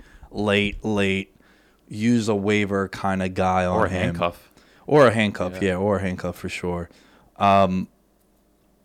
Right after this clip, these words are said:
Speaker 1: Jameis Winston gotta be the storyline of this one. Um,
Speaker 2: Tough, tough opening game.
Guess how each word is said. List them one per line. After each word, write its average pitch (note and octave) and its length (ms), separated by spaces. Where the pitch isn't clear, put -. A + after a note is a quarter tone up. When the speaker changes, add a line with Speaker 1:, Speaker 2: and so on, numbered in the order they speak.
Speaker 1:
Jameis D#3+ 380
Winston A2 260
gotta F#2 220
be F#2 140
the F2+ 100
storyline F2+ 600
of F2 80
this F2+ 200
one. F2+ 240
Um, F2+ 540
Speaker 2:
Tough, - 280
tough G3+ 260
opening E3 380
game. G#2+ 380